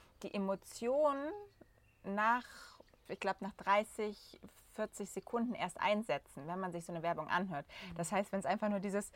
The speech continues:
Speaker 1: "Dieser Podcast wird präsentiert von" ist,
Speaker 2: Ja.
Speaker 1: dann baust du halt auch keine Emotionen auf. Aber so ab dreißig Sekunden, wenn dann darüber ge-,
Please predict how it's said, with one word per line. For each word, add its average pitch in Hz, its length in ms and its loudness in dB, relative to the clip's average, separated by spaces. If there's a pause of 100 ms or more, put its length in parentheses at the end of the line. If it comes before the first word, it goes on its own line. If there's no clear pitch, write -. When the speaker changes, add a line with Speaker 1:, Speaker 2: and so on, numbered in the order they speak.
(260)
Speaker 1:
"Dieser 320 220 8
Podcast 233 540 2
wird 196 100 -2
präsentiert 190 560 2
von" 254 360 8
ist, 240 280 2
Speaker 2:
Ja. 202 480 -12 (140)
Speaker 1:
dann 202 240 12
baust 226 240 8
du 240 80 2
halt 214 100 2
auch 185 80 6
keine 202 160 0
Emotionen 208 460 2
auf. 147 260 2
Aber 180 260 4
so 190 120 4
ab - 140 4
dreißig 226 420 6
Sekunden, 262 320 2
wenn 247 100 2
dann 202 180 2
darüber 208 220 2
ge-, 196 260 0